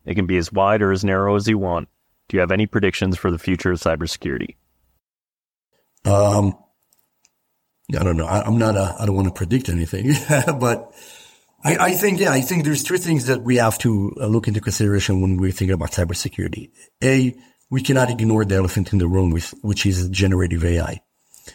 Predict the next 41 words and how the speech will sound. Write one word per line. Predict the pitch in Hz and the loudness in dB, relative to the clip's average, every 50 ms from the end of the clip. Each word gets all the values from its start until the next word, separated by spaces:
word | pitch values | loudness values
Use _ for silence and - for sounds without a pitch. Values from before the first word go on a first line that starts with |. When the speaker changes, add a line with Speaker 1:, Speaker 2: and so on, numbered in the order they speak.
| _ _ - - | _ _ -8 -8
Speaker 2:
I | 110 | -4
think | 107 127 120 107 | -2 0 0 2
generative | 104 120 113 117 113 107 98 104 98 92 101 | 2 2 2 2 2 2 2 0 0 0 0
A | 101 101 104 | 0 2 2
I | 107 107 | 2 2
is | 104 98 - - | 2 0 -2 -4
a | 95 | -4
blessing | 95 107 113 110 - - 135 123 120 120 117 _ _ _ _ _ _ _ _ _ _ - | -2 0 0 0 0 2 2 2 2 0 -4 _ _ _ _ _ _ _ _ _ _ -4
and | 95 95 | -2 -2
a | 90 | -2
curse. | - - 90 - - - - - - - _ _ _ _ _ _ _ _ _ _ _ - - | 0 -2 -4 -2 -2 -4 -6 -6 -10 -16 _ _ _ _ _ _ _ _ _ _ _ -14 -10
Um, | - - - - - - 101 101 | -8 -6 -6 -4 -4 -6 -4 0
but | 110 117 98 - - - - | 2 2 2 0 -4 -14 -8
it's | - 107 98 - | -6 -6 -6 -2
the | 101 92 | -4 -2
future | - - 120 113 - - 85 - - _ _ _ _ _ _ _ _ _ _ _ _ _ - | 0 0 0 0 0 -4 -4 -6 -10 _ _ _ _ _ _ _ _ _ _ _ _ _ -2
and | 107 104 98 95 92 92 - _ _ _ _ _ - | 0 0 0 0 -2 -4 -6 _ _ _ _ _ -8
it | - 110 - | -6 -6 -2
can | - 110 104 | 0 0 0
do | 104 110 113 110 107 | 0 0 0 2 2
our | 110 110 110 | 2 2 2
job | 104 107 110 104 98 | 2 2 2 2 2
much | 95 95 95 98 110 104 - - | 2 0 2 2 0 0 0 0
easier. | 104 104 104 113 95 | 0 0 2 0 0
It | - 127 127 | 2 4 4
will | 127 123 113 123 | 4 4 2 2
never | 127 131 120 113 | 2 4 4 2
replace | 101 92 90 - 87 82 82 - | 0 0 0 0 0 0 0 0
any | 82 78 76 | -2 -2 -2
of | 76 76 | -2 -2
us, | 73 73 - - | -4 -4 -4 -2
but, | 95 92 90 - - - | -2 -2 -2 -2 -2 0
well, | 113 110 95 - - _ _ - | 0 0 0 0 -6 _ _ -6
I'm | - 85 87 | -2 -2 0
not | 87 85 80 | 0 0 -2
gonna | 80 76 - | -4 -6 -4
say | - 80 | -4 -2
never, | 78 80 82 78 64 69 | 0 0 0 0 -2 -4
but | 76 80 87 90 - - | -4 -4 -4 -4 -4 -2
in | - 107 101 | 0 0 2
the, | 98 92 82 82 - | 2 0 -2 -2 -8